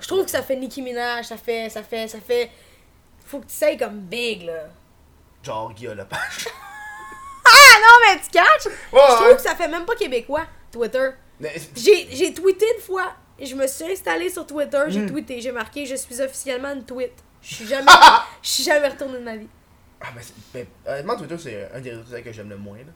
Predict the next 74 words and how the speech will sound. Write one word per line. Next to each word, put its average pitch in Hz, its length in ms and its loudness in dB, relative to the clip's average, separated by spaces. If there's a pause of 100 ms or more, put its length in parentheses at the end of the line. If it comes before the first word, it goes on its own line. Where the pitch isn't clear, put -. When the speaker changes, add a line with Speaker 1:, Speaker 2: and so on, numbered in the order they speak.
(120)
Speaker 1:
Ben, 175 220 -20
moi, 202 120 -16
ouais. 214 280 -18
Speaker 2:
Mais 139 100 -14
même 330 240 -4
Facebook, 120 480 -16
j'aime, 98 360 -20
je 92 100 -20
commence 113 200 -20
à 95 60 -20
moins 104 220 -16
l'aimer. 110 180 -18
Speaker 1:
Moi, 277 120 -12
j'ai 277 120 -12
pas 226 140 -10
le 208 60 -12
choix. 190 260 -16
C'est - 140 -16
là 233 100 -8
que 247 60 -12
j'ai 220 80 -12
le 208 60 -14
Speaker 2:
T'as - 80 -18
Speaker 1:
plus 262 100 -8
Speaker 2:
pas 240 60 -12
le - 0 -
Speaker 1:
de 214 140 -8
Speaker 2:
choix. - 0 -
Speaker 1:
monde. 214 300 -10 (480)
Il 208 60 -18
y - 20 -14
a - 20 -16
cent, 285 380 -8
cent 302 520 -10
sept - 480 -12
mille. 349 200 -6
Speaker 2:
Cent, 359 200 -12
ouais, 147 120 -6
cent 147 180 -10
six, 165 200 -20
cent - 220 -20
sept, - 220 -20
j'ai 120 100 -20
vu - 60 -20
Speaker 1:
Ouais, 285 220 -6
Speaker 2:
tantôt. 262 100 -14
Speaker 1:
cent 330 240 -8
sept 349 300 -12
mille 339 180 -12
personnes, 320 440 -10
c'est - 120 -20
pas 359 120 -12
à 339 40 -12
négliger, 247 460 -16
là. 196 100 -20 (200)
Speaker 2:
Non, 151 160 -12
c'est 127 120 -18
Speaker 1:
Je 101 60 -18
peux 277 80 -10
Speaker 2:
ça, 196 100 -8
Speaker 1:
pas. 269 120 -4
Speaker 2:
là. 262 80 -14 (340)
Speaker 1:
Puis 254 140 -16
je - 80 -16
te 262 100 -4
dirais 294 300 -8
que 311 60 -10
mon 262 100 -6
crowd 294 300 -6
plus 285 180 -14
jeune 311 160 -8
est 294 60 -14
sur 254 160 -18
Insta. 254 380 -10